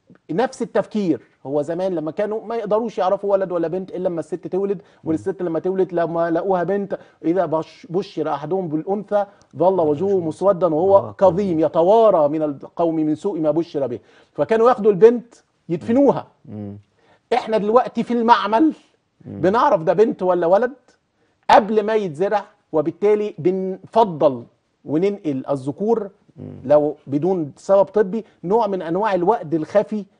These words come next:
Speaker 1: للبنات هو نفس التفكير
Speaker 2: مم.
Speaker 1: الجاهلي اللي إحنا كنا بنتعامل بيه،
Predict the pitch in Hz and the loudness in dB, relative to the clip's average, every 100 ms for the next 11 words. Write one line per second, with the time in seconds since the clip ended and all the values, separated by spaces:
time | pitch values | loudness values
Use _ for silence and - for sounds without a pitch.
0 | _ 160 160 147 170 220 220 160 165 160 | _ -2 0 0 0 -2 -2 -2 -2 -2
1 | - 196 185 - 151 - 202 220 185 - | -6 -8 -8 -6 -6 -6 -2 -2 -2 -10
2 | 107 143 156 165 156 202 190 170 - 160 | -2 0 2 0 0 -2 -2 -2 -6 -8
3 | 190 175 147 135 135 170 156 139 170 | -8 -8 -8 -8 -8 -8 -8 -8 -8